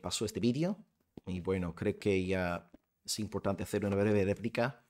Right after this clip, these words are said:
en honor a la verdad y también en honor al amor fraternal. Porque mejor Miguel ve este vídeo y toma un nuevo rumbo y piensa, "Mira, a lo mejor Will y Sebastián no están tan mal encaminados, ¿no?". Y quiera Dios que florezca entre nosotros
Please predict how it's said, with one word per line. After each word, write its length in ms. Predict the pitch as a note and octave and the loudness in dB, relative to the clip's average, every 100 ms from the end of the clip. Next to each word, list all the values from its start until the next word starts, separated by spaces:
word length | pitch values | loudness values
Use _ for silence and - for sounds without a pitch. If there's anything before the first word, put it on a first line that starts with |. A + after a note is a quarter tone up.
| - - | -20 -10
en 120 | F#2+ F#2 | -2 0
honor 260 | G2 G#2+ | 4 6
a 60 | G#2 | 6
la 80 | F#2 | 4
verdad 460 | F2+ G#2 A#2 B2+ - - - | 2 4 4 2 -8 -20 -4
y 100 | A#2+ | -2
también 400 | - B2 A#2+ A2+ A2 | 4 8 12 10 10
en 100 | G#2 | 6
honor 280 | G2 G#2 A2+ | 10 10 10
al 100 | G#2 | 8
amor 180 | G2 | 6
fraternal. 460 | - G2 G2+ F#2+ F#2+ | 2 -2 0 -2 -4
Porque 180 | A2 A#2 | -2 0
mejor 240 | A2+ C3 | 2 2
Miguel 240 | B2+ A#2+ A2 | 4 8 8
ve 80 | |
este 180 | A2 A#2 | 8 6
vídeo 440 | A2+ B2+ D#3+ F#3 - _ _ _ _ _ _ _ _ _ - | 4 4 2 0 -4 _ _ _ _ _ _ _ _ _ -8
y 120 | G2+ | -4
toma 260 | - B2 | 2 6
un 80 | A#2+ | 6
nuevo 220 | G#2+ G2+ | 6 6
rumbo 280 | G#2 C3+ C#3 | 6 6 6
y 60 | C3+ | 4
piensa, 300 | G#2+ F#2+ G2 | 2 0 0
"Mira, 220 | F#2 G2 | 0 0
a 20 | |
lo 80 | D2+ | -2
mejor 500 | E2+ A2+ A#2+ A#2+ - | 2 6 8 6 0
Will 200 | A2+ A2 | -2 0
y 60 | A2 | 2
Sebastián 640 | - G2+ - G#2 A#2 D3 - _ _ _ _ _ _ - | 4 2 2 0 2 0 -6 _ _ _ _ _ _ -6
no 140 | G2 | -4
están 280 | - F#2+ F#2+ | -2 -2 0
tan 160 | G2+ G2+ | 0 0
mal 460 | G2 F#2 F2 - | 2 0 -2 -6
encaminados, 760 | - G2+ G2 F#2+ F#2+ F2 E2 - | -10 -6 -4 -2 0 -2 -2 -4
¿no?". 280 | F#2+ A2+ B2 _ _ _ _ - | -4 -6 -10 _ _ _ _ -12
Y 320 | F2+ F2 - _ _ _ _ _ _ | -10 -10 -14 _ _ _ _ _ _
quiera 280 | - A2 A2 | 0 4 6
Dios 260 | A2+ B2 - | 8 6 6
que 100 | - | 2
florezca 460 | A2 G#2 A#2+ A#2+ | 4 6 6 4
entre 240 | G#2+ G#2+ G2+ | 0 2 2
nosotros 880 | F2+ G#2+ G2+ - - - - - | 2 2 2 0 2 2 2 -10